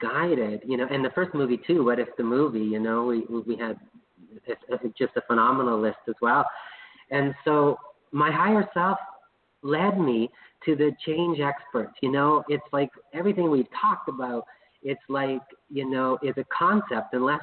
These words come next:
we apply it. You know, it's like, great, you know, and this is where, where even, y-, y-, you know, some great, y-, you know, a-, a-, and not making anything wrong at all, but for example, psychotherapy, you know, where you can become aware of,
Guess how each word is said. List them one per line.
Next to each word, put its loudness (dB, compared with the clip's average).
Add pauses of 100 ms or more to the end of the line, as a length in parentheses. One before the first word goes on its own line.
we 0
apply 2
it. -6 (160)
You -2
know, 0
it's -4
like, -2
great, 0 (300)
you 0
know, 2 (180)
and 2
this 2
is 0
where, 0 (460)
where 2
even, 2 (640)
y-, -4
y-, -6
you -2
know, -2
some -4
great, -2 (220)
y-, -6
you -2
know, 0 (200)
a-, -12
a-, -6
and 2
not 4
making 2
anything 0
wrong 4
at 0
all, 2
but -4
for -4
example, 0 (400)
psychotherapy, 2 (280)
you -2
know, 2
where 2
you 0
can -4 (240)
become -2
aware 4
of, -2